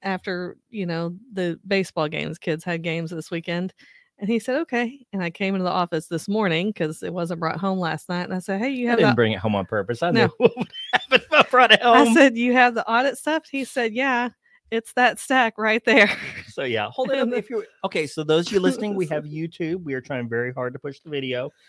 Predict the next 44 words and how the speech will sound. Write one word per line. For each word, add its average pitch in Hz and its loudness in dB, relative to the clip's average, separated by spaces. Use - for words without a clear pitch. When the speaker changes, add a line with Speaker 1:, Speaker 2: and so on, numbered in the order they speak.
Speaker 2:
So, - -10
yeah, 120 -2
it's 262 -10
what, 226 -8
like, 135 -14
three 196 -10
inch 226 -14
thick 214 -6
stack 208 -10
of 180 -18
papers, 190 -6
and 160 -2
that's 247 -2
Speaker 1:
Uh, - -14
it's, - -10
Speaker 2:
just, - -8
Speaker 1:
it's 220 -10
a 208 -14
good, 214 -6
yeah, 196 -6
Speaker 2:
that's 214 -6
Speaker 1:
it's 208 -8
Speaker 2:
just 311 -10
Speaker 1:
a 208 -6
Speaker 2:
a - -4
selection 139 -8
of 107 -8
Speaker 1:
I 208 -2
Speaker 2:
audit 208 -4
Speaker 1:
think 247 -2
Speaker 2:
reports. 220 -2
Speaker 1:
I - 0
counted 220 -2
it 202 -2
was 190 -6
about, 190 -4
it's - -8
only 277 0
really 208 -2
about 180 -4
ten 202 -6
or 185 -4
eleven 165 -6
Speaker 2:
Yeah. 98 -4